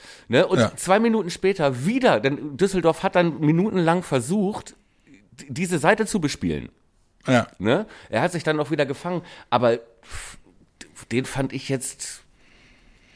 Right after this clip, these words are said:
Speaker 2: Ja, fand ich teilweise. Und da muss ich sagen, da hat mir dann wirklich auch, ähm, sag mal, als Agu gekommen ist, ist der, ist der in die Viererkette gegangen?
Speaker 1: Nee, der ist links vorne gewesen.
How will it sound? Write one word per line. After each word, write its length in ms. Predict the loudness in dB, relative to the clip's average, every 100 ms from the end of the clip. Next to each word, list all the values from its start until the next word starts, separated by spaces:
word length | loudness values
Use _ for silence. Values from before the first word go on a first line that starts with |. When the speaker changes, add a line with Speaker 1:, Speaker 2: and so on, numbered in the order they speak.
| _ _ _ -4
Speaker 2:
Ja, 160 | -2 -2
fand 200 | 0 0
ich 80 |
teilweise. 440 | 0 0 2 0 -2 -4
Und 120 | 0 4
da 80 | 6
muss 160 | 6
ich 80 | 4
sagen, 280 | 4 4 6
da 140 | 4
hat 120 | 4 2
mir 80 |
dann 240 | 2 2 0
wirklich 360 | -2 -2 -4 0
auch, 500 | 2 2 0 -4 -4
ähm, 1300 | -2 0 0 0 -2 -4 -6 -6 -6 -6 -6 -8 -4
sag 200 | 0 0
mal, 60 | -2 -8 0
als 200 | 2 4
Agu 340 | 2 2 4
gekommen 380 | 4 4 0 0
ist, 120 | 0
ist 160 | 0 4
der, 220 | 2 2
ist 260 | -6 -4
der 60 | -2
in 60 | -2
die 80 |
Viererkette 540 | -2 -2 -2 -4 -4 -6
gegangen? 260 | -4 -6 -8 -18 _ _ _ _ _ _ -6
Speaker 1:
Nee, 320 | -2 -2 -4
der 160 | -10
ist 160 | -10 -6
links 240 | -4 -4
vorne 280 | -2 0 0
gewesen. 360 | -4 -8 -10